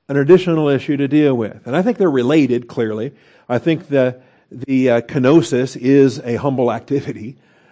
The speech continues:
I think, uh, the kenosis itself was, was pretty humbling and humiliating. But the kenosis then,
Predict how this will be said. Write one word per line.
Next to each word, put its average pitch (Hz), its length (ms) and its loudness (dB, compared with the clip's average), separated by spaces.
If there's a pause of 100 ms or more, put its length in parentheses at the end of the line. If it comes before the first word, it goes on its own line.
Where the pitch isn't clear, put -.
(200)
I 117 140 -4
think, 143 300 -4
uh, 127 200 -2
the 139 220 -8
kenosis 131 480 -2
itself 143 540 0
was, 120 240 -2
was 120 160 -8
pretty 123 300 -4
humbling 117 440 -6
and 110 100 -10
humiliating. 110 640 -10 (380)
But 151 360 0 (200)
the 135 100 2
kenosis 160 760 2
then, 123 640 -4